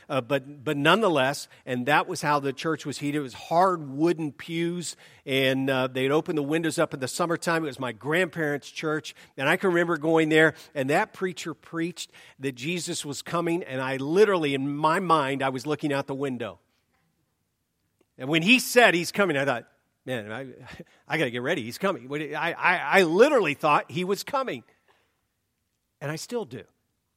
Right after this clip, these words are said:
even though I've heard it for fifty years. And so sometimes, "Yeah, I know he's coming. Jesus is coming." And so we become lazy thinking we've got plenty of time. Then the fourth thing is we're dependent upon help and encouragement from others. Somebody's gotta say something.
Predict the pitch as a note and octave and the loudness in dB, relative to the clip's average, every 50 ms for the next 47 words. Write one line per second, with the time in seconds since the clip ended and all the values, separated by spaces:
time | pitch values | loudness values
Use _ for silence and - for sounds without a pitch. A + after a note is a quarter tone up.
0 | _ _ _ _ - G#3 G#3 G#3 G3 F3 E3 D3 C3+ F3+ F#3 E3 - - D#3+ - | _ _ _ _ -6 -2 0 2 2 2 2 2 0 -2 -4 -4 -4 -8 -8 -6
1 | E3 D3+ - - D#3 D3+ F#3 G#3 G3 D3+ - - D3 B2+ - E3 - - A3 G#3+ | -8 -8 -6 -8 -6 0 2 4 4 2 0 -6 -8 -8 -8 -8 -6 -6 -6 -4
2 | - G3 F#3+ E3 C#3+ - D3 - - _ _ F3 F3+ F3+ E3+ D#3+ D#3+ C#3+ B2+ A#2+ | -2 -2 -2 -2 -2 -4 -10 -16 -20 _ _ 0 0 2 2 2 0 -2 -2 -4
3 | A#2+ A2+ - - B2 G2 F#2 F#2 _ _ - - D#3+ D3+ B2+ C#3 B2+ - A#2+ G#2 | -6 -10 -10 -12 -12 -12 -14 -18 _ _ -10 -8 -6 -6 -6 -8 -10 -10 -12 -14
4 | - - A#2+ G2 F#2 G2 _ _ _ _ _ _ - C#3+ B2+ B2+ A2+ - D#3 C#3 | -14 -14 -14 -14 -16 -20 _ _ _ _ _ _ -10 -6 -6 -6 -4 -2 -2 -2
5 | C3 B2+ C3+ C#3 C3+ A#2+ B2 - - D3 C3 B2 A#2+ A#2+ B2 B2+ C3+ D3 D#3+ E3 | 0 -2 -2 -4 -4 -6 -8 -8 -6 -6 -4 -4 -4 -6 -4 -2 0 0 0 0
6 | D#3+ C3+ A2 B2+ A#2 G#2+ - C3+ B2+ A#2+ - C3 A#2+ A2+ A#2+ B2 A2 A#2+ A#2+ A#2 | -2 -4 -8 -10 -10 -10 -10 -10 -10 -10 -10 -10 -10 -8 -10 -10 -8 -8 -8 -10
7 | - - C#3 C3+ B2 A#2 A2+ G#2 - - D3+ E3 E3 C#3+ A#2 - - - - _ | -10 -12 -12 -10 -10 -10 -12 -12 -10 -8 -4 -2 -2 -2 -4 -6 -12 -20 -20 _
8 | _ _ F3+ F3 F#3 F#3 D#3+ D#3 D3+ E3+ D3+ D#3 - - A3 A#3 - - F3 D#3+ | _ _ 2 2 4 4 2 0 -4 -6 -6 -6 -2 0 0 0 2 0 -2 -2
9 | D3 D3+ D#3 D3 B2 B2 C#3+ D3 D#3+ D#3 C#3 C3+ - F3 F3 D#3+ D3+ C3+ B2 - | -2 -2 -4 -6 -6 -8 -10 -10 -8 -8 -8 -8 -8 -8 -6 -6 -6 -8 -8 -8
10 | C#3 C3+ B2+ A#2 D3 C#3+ - - C#3+ B2 A2 - C#3+ C3 A#2+ G#2 A#2+ A#2 G2 - | -10 -10 -8 -6 -8 -8 -8 -10 -12 -14 -14 -12 -12 -12 -12 -14 -16 -20 -18 -18
11 | B2+ A#2 A#2+ C3 A#2 G#2+ F#2+ F#2 - - - - - - - - - G3 G#3 A3+ | -16 -14 -14 -14 -14 -16 -16 -18 -18 -20 -20 -20 -20 -20 -14 -6 -4 -2 0 0
12 | A3 G3+ F3+ D#3 C3+ E3 D#3 D3+ C#3+ - - E3+ D3 B2+ - D3 B2+ - - | -2 -2 -6 -4 -2 0 0 0 0 -2 -4 -4 -4 -4 -4 -6 -8 -8 -10